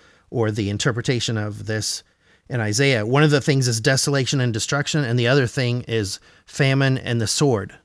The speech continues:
Well, that, that's not an accurate description of this. "Thy sons have fainted. They lie at the head of all the streets as a wild bull." Well, that isn't accurate either. If they fainted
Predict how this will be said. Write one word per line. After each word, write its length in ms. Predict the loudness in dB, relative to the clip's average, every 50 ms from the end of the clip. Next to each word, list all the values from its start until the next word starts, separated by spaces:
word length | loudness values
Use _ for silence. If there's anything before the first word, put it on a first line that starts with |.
| _ _ _ _ -8
Well, 100 | -6 -4
that, 220 | -4 -4 -4 -6 -12 _ _ _ _ _ _ _ _ _ -14
that's 300 | -8 -4 -2 -2 -2 0
not 320 | 0 2 2 2 0 -2 -2
an 200 | -2 -2 0 0
accurate 480 | 0 -2 -4 -4 -4 -4 -4 -4 -6 -8
description 520 | -6 -6 -6 -4 -6 -6 -4 -4 -4 -4
of 140 | -4 -4 -6
this. 380 | -8 -10 -10 -10 -10 -10 -10 _ _ _ _ _ _ _ _ _ _ _ _ -20 _ _ _ _ _ _ _ _ _ _ _ _ _ _ _ -18 -18 -18 -18 -20 _ -8
"Thy 200 | -2 0 0 0
sons 380 | 2 2 2 2 2 2 2
have 140 | 2 0 0
fainted. 480 | 2 0 0 0 0 -2 -2 -4 -2 0
They 140 | 0 0 0
lie 300 | 0 0 0 0 -2 -2
at 120 | -4 -4
the 60 | -6
head 300 | -4 -2 -2 -2 -2 -2
of 180 | -4 -6 -6 -6
all 160 | -6 -6 -4
the 80 | -4 -4
streets 420 | -6 -6 -4 -6 -6 -6 -6 -6
as 100 | -6 -6
a 60 | -6 -4
wild 340 | -4 -4 -4 -4 -4 -4 -6
bull." 180 | -8 -10 -10 -10
Well, 340 | -4 -2 0 0 0 -2 -8 _ _ _ _ _ _ _ _ _ _ _ -14
that 360 | -10 -2 0 2 2 2 0 -2
isn't 340 | -2 0 0 -2 -4 -4 -6
accurate 420 | -4 -4 -4 -4 -2 -4 -4 -2
either. 400 | 0 0 0 0 0 -4 -8 -10 _ _ -8
If 140 | -8 -6 -2
they 140 | 0 -2 -2
fainted 760 | -2 -4 -2 2 2 4 2 2 0 0 -2 -2 -2 -4 -10